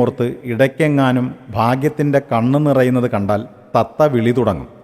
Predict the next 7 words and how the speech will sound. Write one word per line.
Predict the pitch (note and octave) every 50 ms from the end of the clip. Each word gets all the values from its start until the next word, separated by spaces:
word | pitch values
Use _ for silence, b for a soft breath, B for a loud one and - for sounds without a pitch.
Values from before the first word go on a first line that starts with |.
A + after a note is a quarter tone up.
| - - - - _ _ _ _ _ A#2
"പാക്യം, | A2+ B2 C3 - - D3 C#3+ D3 D#3 E3 F3 - - -
പാക്യം, | A#2 A#2 A#2+ - - - G2 F#2 - - - - - C3 B2
എനിക്ക് | C3+ C#3+ C#3+ D#3+ D3 C3
വിശക്കുന്നു." | A#2+ - - C3 - - A#2+ G#2+ E2 - - - - - - - _ _ _ _ _ _ _ -
തത്തക്കൂട്ട് | B2+ B2 - F3 E3+ - F3 F3 D#3+ - E3+ D#3+ D#3+
എന്ന | D#3 D#3 -
കഥയിൽ | B2 A#2 A2+ A2+ G#2 D#2